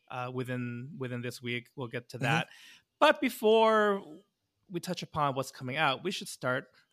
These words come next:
Speaker 1: at the beginning of your story. I am sometimes hesitant to ask this 'cause it kind
Speaker 2: Mm-hmm.
Speaker 1: of revolves around the same kind of, like, you know, like, two or three paths. But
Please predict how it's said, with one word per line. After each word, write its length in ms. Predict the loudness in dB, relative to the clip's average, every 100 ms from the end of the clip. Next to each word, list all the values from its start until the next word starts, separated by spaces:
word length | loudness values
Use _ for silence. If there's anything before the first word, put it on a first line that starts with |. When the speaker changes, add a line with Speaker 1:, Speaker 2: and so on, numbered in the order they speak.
| _ -16
Speaker 1:
at 120 | -14
the 160 | -8 -6
beginning 280 | -2 -2
of 80 | -4
your 120 | -6
story. 560 | -8 -6 -4 -4 -6 -12 _ -20 -20 -20 -20 _
I 140 | 4
am 100 | 4
sometimes 520 | 4 2 0 0 -2 -2
hesitant 320 | -4 -2 -2
to 220 | -2 2
ask 260 | 2 2 0
this 320 | -2 -2 -6
'cause 280 | -4 -4 -2
it 140 | -6 -2
kind 240 | 2 4
Speaker 2:
Mm-hmm. 60 | 4
Speaker 1:
of 160 | 0 -16 -16 0
revolves 520 | 2 6 8 8 6 0
around 800 | -2 0 2 2 0 -2 -8 -16 -20 _ _ _ _ -8
the 60 |
same 380 | -6 -4 -4 -4
kind 160 | -2 -4
of, 160 | -4 -10 _ _ _ _ _ _ 0
like, 140 | 2 4
you 80 |
know, 60 | 2
like, 120 | 2 -4 0
two 160 | 4
or 80 | 6
three 180 | 4 -2
paths. 460 | 0 4 4 4 2
But 280 | 2 2